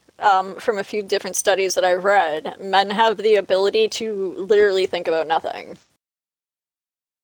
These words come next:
And we, as, <laughs> as women, we don't actually have that. That's not something we can do. We're always thinking about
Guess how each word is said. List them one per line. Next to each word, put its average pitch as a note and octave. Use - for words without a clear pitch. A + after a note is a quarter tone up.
And G3+
we, G3+
as, F#3+
<laughs> -
as G3
women, A3
we G#3
don't C4
actually A#3
have G#3
that. F#3
That's G#3
not G#3+
something G#3
we F#3+
can F#3
do. D#3
We're F#3+
always G#3+
thinking G3
about E3+